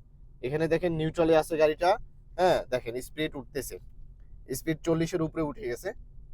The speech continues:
চল্লিশের উপরে উঠে গেছে। সামনের দিকে দেখেন গাড়িটা কিন্তু যাচ্ছে, গাড়িটা কিন্তু যাচ্ছে, হ্যাঁ, অটোমেটিক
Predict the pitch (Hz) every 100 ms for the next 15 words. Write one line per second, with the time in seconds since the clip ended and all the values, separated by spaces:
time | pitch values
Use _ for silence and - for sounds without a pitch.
0 | - - - - - - - - - -
1 | - - 143 151 151 160 151 156 139 113
2 | 113 113 190 - - - - - - -
3 | - - - - - - - 131 147 156
4 | 156 143 143 190 185 139 151 156 151 139
5 | 135 - 113 - - - 113 131 156 160
6 | 156 139 147 - 113 113 453 170 95 -
7 | - - - - 135 165 165 131